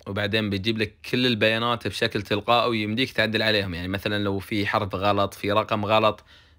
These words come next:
انت تتأكد من البيانات وتقدر تسوي سكان للكرت من ورا بعد. من الخيار اللي سويته، خيار الفليب اللي هو قلب الكاميرا، تسوي سكان حق ال-، الكرت من ورا، تقدر تسوي له كروب، تقص جزء معين ما تبيه،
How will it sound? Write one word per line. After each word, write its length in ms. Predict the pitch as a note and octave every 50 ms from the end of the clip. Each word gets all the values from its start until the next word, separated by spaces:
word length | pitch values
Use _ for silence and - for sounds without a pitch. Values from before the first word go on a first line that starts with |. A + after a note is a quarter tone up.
| - -
انت 200 | C3 B2+ - B2+
تتأكد 380 | - - C#3 C3 - - A2+
من 60 | A2+
البيانات 520 | A2 G#2+ G2+ G#2+ A2 A#2 B2 D3 E3+ E3+ -
وتقدر 300 | B2 - C#3 C#3 D3+ B2+
تسوي 200 | - - D3 C3+
سكان 280 | - - - D3+ D#3
للكرت 360 | D#3+ C#3+ A#2 - - C#3+ - -
من 100 | B2+ B2+
ورا 180 | C3 C3 A#2
بعد. 340 | F#2+ F2+ E2 F2 F#2 E2 - _ _ _ _ _ _ _ _ _ _ _ _ _ _
من 80 | G#2+
الخيار 240 | G2+ - - A#2+ B2+
اللي 120 | A#2+ A2+
سويته، 340 | G2 - A2+ A#2 A2+ F#2+ -
خيار 220 | - - A2 A2 G#2+
الفليب 360 | G#2 F#2+ - - A#2 G2+ F#2
اللي 100 | F#2+ G2
هو 100 | G2 G#2
قلب 340 | G#2 G#2 A2+ G#2+ G2+ G2+ G#2
الكاميرا، 680 | G2+ G2 F#2+ F#2+ F2+ - - A2 G2+ G2 E2+ E2+ - _ _ _ _ _ - _ _ _ _ _ _ _ - - -
تسوي 180 | - A#2 A#2+
سكان 240 | A2 - - B2+ A#2
حق 120 | - - G#2+
ال-، 480 | G2 A2 G#2 G2+ G2+ G2 G2 G2 G2
الكرت 360 | G2 F#2+ - A#2+ A2 G2+ -
من 60 | G#2+ G#2
ورا، 220 | G#2+ A#2 C#3 C#3+
تقدر 220 | - - G2+ G2+
تسوي 220 | F#2+ - - G#2+ G2+
له 60 | G2+
كروب، 400 | F#2+ - - A#2+ C3+ C3 A2+ G#2+
تقص 320 | G2 F2+ G2+ G#2+ G2+ -
جزء 240 | - - G#2 G2 G#2+
معين 360 | F2+ G2+ G2 - A2+ A2+ A2
ما 140 | G#2 G2+ G2+
تبيه، 400 | G2+ - A2 A2 C3+ D#3 D#3+ D#3+